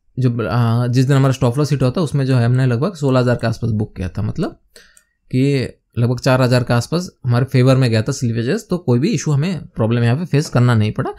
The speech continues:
अकाउंट बराबर बैलेंस में है, ठीक है। तो लगभग हमने, हमारा जो है थ्री परसेंट के आसपास हमने प्रॉफिट बुक कर लिया है, ठीक है। इसको जो हम हमारे परफॉर्मेंस पे नोट कर देते हैं। यहाँ पर अगर देखोगे,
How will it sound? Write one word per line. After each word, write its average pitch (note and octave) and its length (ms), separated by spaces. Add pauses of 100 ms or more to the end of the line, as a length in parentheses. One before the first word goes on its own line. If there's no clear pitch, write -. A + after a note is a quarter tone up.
(220)
अकाउंट B2+ 340
बराबर A#2 400 (220)
बैलेंस G2 400
में F#2 80
है, G2 140 (1080)
ठीक C3+ 100
है। B2 60
तो B2 120
लगभग C3+ 240
हमने, C3 240
हमारा C#3 280 (760)
जो B2 100
है C#3+ 160
थ्री C#3 180
परसेंट C3+ 320
के C3 80
आसपास B2 260
हमने B2+ 180
प्रॉफिट - 420 (220)
बुक B2 320 (300)
कर A2+ 80
लिया G2 220
है, G#2+ 60
ठीक C#3+ 100
है। C#3+ 40
इसको F#3 200
जो G3 120
हम F#3 180
हमारे E3 240
परफॉर्मेंस C#3+ 500
पे D3 200
नोट C#3 220
कर C3 140
देते C#3 240
हैं। D4+ 120 (560)
यहाँ A#2+ 140
पर B2 80
अगर A#2+ 140
देखोगे, A#2 340